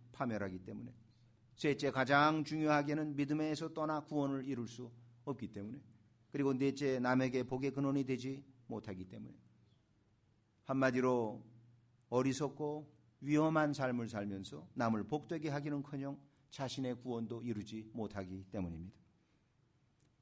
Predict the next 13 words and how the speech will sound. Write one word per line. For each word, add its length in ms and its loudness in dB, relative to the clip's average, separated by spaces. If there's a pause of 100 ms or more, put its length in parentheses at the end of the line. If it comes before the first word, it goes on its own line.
(100)
또한 280 8
요한복음 500 6
육 160 0
장 220 4
육십삼 500 -2
절 140 2
말씀대로 760 -2 (600)
살리는 520 0
것은 380 -2
영이요 640 0 (200)
육은 520 -2 (240)
무익하기 520 -4
때문입니다. 460 -8